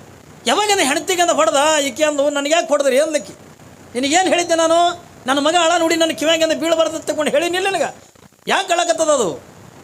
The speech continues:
"ಖಬರ್ದಾರ್" ಅಂದ್, "ಇನ್ನೊಮ್ಮೆ ಮಾತಾಡಿದೆ ಅಥವಾ ನೀ ಇನ್ನೊಮ್ಮೆ ಹೊಡೆದೆ ಅಂತ ಖಬರ್ದಾರ್, ಡಿ ಸಿ ನೀ ಅಲ್ಲಿ ಆಫೀಸ್ನಾಗ,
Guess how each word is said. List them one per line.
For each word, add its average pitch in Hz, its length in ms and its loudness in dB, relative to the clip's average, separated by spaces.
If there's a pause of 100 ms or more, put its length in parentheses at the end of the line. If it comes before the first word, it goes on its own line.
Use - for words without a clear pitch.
(220)
"ಖಬರ್ದಾರ್" 233 560 0
ಅಂದ್, 233 160 -6
"ಇನ್ನೊಮ್ಮೆ 220 460 -4
ಮಾತಾಡಿದೆ 208 520 -4
ಅಥವಾ 214 200 -8
ನೀ 208 120 -8
ಇನ್ನೊಮ್ಮೆ 208 280 -8
ಹೊಡೆದೆ 208 240 -6
ಅಂತ 202 160 -10 (200)
ಖಬರ್ದಾರ್, 196 480 -4 (380)
ಡಿ 175 180 -4
ಸಿ 214 180 -8
ನೀ 214 180 -6
ಅಲ್ಲಿ 190 280 -4
ಆಫೀಸ್ನಾಗ, 175 600 -8